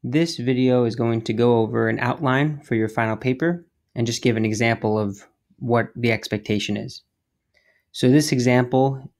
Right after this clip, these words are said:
is an argument that abortion is not wrong. This is an example of a final paper outline.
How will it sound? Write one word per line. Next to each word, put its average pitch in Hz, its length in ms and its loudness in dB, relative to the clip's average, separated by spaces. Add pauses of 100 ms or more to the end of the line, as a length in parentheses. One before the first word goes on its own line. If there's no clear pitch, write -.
is 120 180 0
an 120 100 0
argument 120 680 0 (160)
that 120 180 -2
abortion 117 460 -4
is 104 100 -6
not 113 280 -4
wrong. 123 340 -4 (440)
This 127 180 -8
is 110 140 -4
an 110 100 -4
example 107 480 -4
of 104 100 -8
a - 40 -14
final 107 260 -2
paper 110 400 -2
outline. 139 420 0